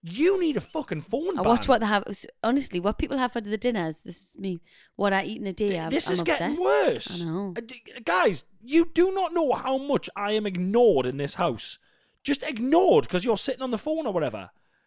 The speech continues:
Speaker 1: And I was
Speaker 2: Sorry,
Speaker 1: thinking
Speaker 2: I
Speaker 1: to
Speaker 2: do, I
Speaker 1: something
Speaker 2: don't have to talk to you all the
Speaker 1: Well, yeah,
Speaker 2: time.
Speaker 1: I don't have to be ignored for some sorority people putting lotion on.
Speaker 2: It's really interesting.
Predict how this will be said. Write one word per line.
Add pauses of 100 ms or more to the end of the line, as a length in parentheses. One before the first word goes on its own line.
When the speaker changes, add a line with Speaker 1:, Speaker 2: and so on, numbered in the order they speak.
(260)
Speaker 1:
And
I
was
Speaker 2:
Sorry,
Speaker 1:
thinking
Speaker 2:
I
Speaker 1:
to
Speaker 2:
do,
I
Speaker 1:
something
Speaker 2:
don't
have
to
talk
to
you
all
the
Speaker 1:
Well,
yeah,
Speaker 2:
time.
Speaker 1:
I
don't
have
to
be
ignored
for
some
sorority
people
putting
lotion
on.
Speaker 2:
It's
really
interesting.